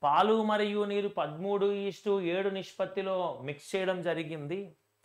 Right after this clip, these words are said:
ఇందులో నుంచి ముప్పై లీటర్ల మిశ్రమాన్ని బయటకు తీశాను.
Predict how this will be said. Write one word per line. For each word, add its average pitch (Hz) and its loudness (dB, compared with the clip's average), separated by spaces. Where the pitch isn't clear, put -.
ఇందులో 220 6
నుంచి 214 0
ముప్పై 196 2
లీటర్ల 214 2
మిశ్రమాన్ని 202 -2
బయటకు 175 0
తీశాను. 180 -4